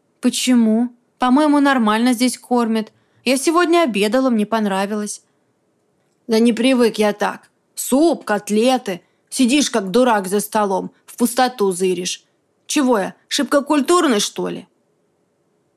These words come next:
«А как ты привык? Что ты дома ел?» «А я, знаете, макароны люблю, длинные такие. Наварю их полную кастрюлю,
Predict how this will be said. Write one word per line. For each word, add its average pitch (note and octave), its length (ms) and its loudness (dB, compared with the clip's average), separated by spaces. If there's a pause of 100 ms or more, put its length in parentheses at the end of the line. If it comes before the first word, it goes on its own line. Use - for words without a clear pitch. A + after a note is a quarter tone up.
(300)
«А D4+ 100 -2
как D#4 260 -4
ты G3 120 -4
привык? G3 520 -4 (260)
Что - 220 -4
ты D4 140 -2
дома G#3+ 360 2
ел?» F#3+ 340 -4 (1040)
«А G3+ 120 0
я, A3+ 360 2
знаете, A3+ 600 0 (160)
макароны A#3 600 2
люблю, G#3+ 540 2 (220)
длинные G3+ 500 0
такие. G#3 520 -6 (260)
Наварю A#3+ 520 2
их - 160 -4
полную G#3+ 420 2
кастрюлю, F#3+ 680 -4